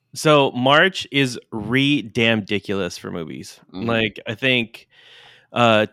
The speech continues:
Speaker 1: Tetris comes out at the end, oh, right on my birth-, or right on wedding day is
Speaker 2: Okay.
Speaker 1: Tetris.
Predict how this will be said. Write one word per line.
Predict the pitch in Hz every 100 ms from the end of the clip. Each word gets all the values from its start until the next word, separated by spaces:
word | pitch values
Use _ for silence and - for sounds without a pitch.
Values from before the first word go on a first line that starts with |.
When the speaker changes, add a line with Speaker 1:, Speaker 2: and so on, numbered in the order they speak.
| _ -
Speaker 1:
Tetris | 131 135 160 -
comes | 156 139
out | 135
at | 127
the | 131
end, | 120 113 117 123
oh, | - 120
right | 117 123
on | - 120
my | 110
birth-, | 98 101 101 -
or | 110 107
right | 123 127
on | 123 120 76 95
wedding | 113 101 92
day | 78 101 -
is | - 104 104 90 85 80
Speaker 2:
Okay. |
Speaker 1:
Tetris. | 107 95 87 - -